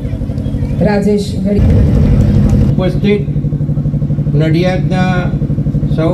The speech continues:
Speaker 2: સાયક્લોથોનની અંદર જે આજે સાયકલ ચલાવવાના છે એવા સાયકલ સવારો, અહીંયા ઉપસ્થિત સૌ પ્રજાજનો,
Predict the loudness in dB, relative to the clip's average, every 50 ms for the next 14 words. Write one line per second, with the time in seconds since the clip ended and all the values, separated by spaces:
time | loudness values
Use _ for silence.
0 | 0 -2 -2 -2 -2 -2 -2 -2 0 0 0 0 0 0 0 0 0 0 0 0
1 | 0 0 0 0 0 0 0 0 0 0 0 0 0 0 0 0 -2 -2 -2 -2
2 | -2 0 0 -2 0 -2 0 0 -2 0 -2 0 0 0 0 0 0 0 0 0
3 | 0 0 0 0 0 0 0 0 0 0 0 0 2 2 2 2 0 0 0 0
4 | 0 0 0 0 2 2 2 2 0 0 0 0 -2 -2 -2 -2 -4 -2 -2 -4
5 | -4 -4 -2 -2 -2 -2 -2 -2 -2 -2 -2 -2 -2 -2 -2 -2 -2 0 0 0
6 | 0 0 0 0 -2 -2 -4 -4 -2 -2 -2 -2 -2 -2 -2 -2 -2 -2 -2 -2
7 | -2 -2 -2 0 0 0 -2 0 0 0 0 0 0 0 0 -2 -2 -4 -4 -4
8 | -4 -2 -2 -2 -2 -2 -2 -2 -2 -2 -2 -2 -2 -2 0 0 0 2 2 0
9 | 0 -2 -2 -4 -4 -4 -4 -4 -4 -4 -4 -4 -4 -4 -4 -4 -4 -4 -4 -4
10 | -4 -4 -4 -4 -4 -6